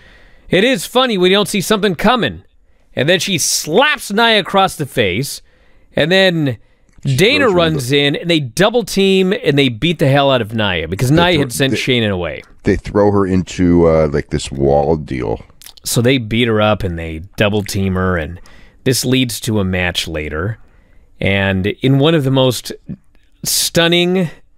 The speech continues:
Speaker 1: I mean, it's been at least a week, I guess. It's
Speaker 2: Hmm.
Speaker 1: Mandy and Dana versus Nia and Shayna, and Nia gets in there, and she's angry 'cause they double-teamed her, and so she's beating the hell out of Dana from the
Speaker 2: Whoa,
Speaker 1: opening
Speaker 2: whoa, whoa,
Speaker 1: bell.
Speaker 2: you got, no, you got, you forgot the first thing. Nia slips,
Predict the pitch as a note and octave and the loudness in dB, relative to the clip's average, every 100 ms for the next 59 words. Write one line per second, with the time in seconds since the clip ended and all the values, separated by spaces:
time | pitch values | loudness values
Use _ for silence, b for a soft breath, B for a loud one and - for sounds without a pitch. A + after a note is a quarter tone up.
0 | _ - - - F3+ E3 C3 - F3+ F#3+ | _ -16 -4 2 4 2 -2 0 0 2
1 | F#3 G3 - G2+ F2 F2 D#2+ D2+ D#2+ - | 0 0 -2 -2 -4 -8 -8 -8 -10 -12
2 | B B B B B B2+ A#2 D3 G#3+ D4+ | B B B B B -2 0 2 2 2
3 | C#4+ C4 E3 F3+ F#3 D#3+ B2+ A#2+ C3 C3+ | 2 0 2 2 2 0 -2 0 2 2
4 | C3 A#2+ - F#2+ D#2+ D#2 E2+ A#2 A2+ A#2 | 0 -2 -4 -4 -4 -6 -4 0 2 4
5 | E3 G3+ E3 D#3+ D#3 C#3 C3 B2 E3 C#3 | 4 2 0 -2 -4 0 0 0 -2 0
6 | C3 C3 B2+ C3 A#2+ A2+ G2 A2 G#2+ G2+ | 2 0 0 -2 0 -2 0 0 0 -2
7 | G2+ G2 G2 G2 D3+ - D#3+ G#2+ G#2+ C3 | -2 0 -2 2 0 0 -2 -4 -4 0
8 | B2 A2+ G#2+ A2 F#2+ G2 G2 F#2 F#2 F2+ | 2 2 2 2 0 0 -2 -2 -4 -4
9 | F2 D3 D#3 D3+ C#3+ A2+ C#3 B2 C3 G#2+ | 0 4 6 4 2 2 -2 0 -2 -2
10 | G#2+ G#2+ - A2 G2 G#2 - G2+ - B | -4 -4 -2 -2 -2 -4 -4 -6 -8 B
11 | B B B _ _ _ - A2 A#2 D#3+ | B B B _ _ _ 2 4 6 4
12 | F3+ A#2+ G#2+ - - A2+ D3 D3+ - - | 4 2 0 -2 -4 2 2 2 -4 -8
13 | - - | -8 -12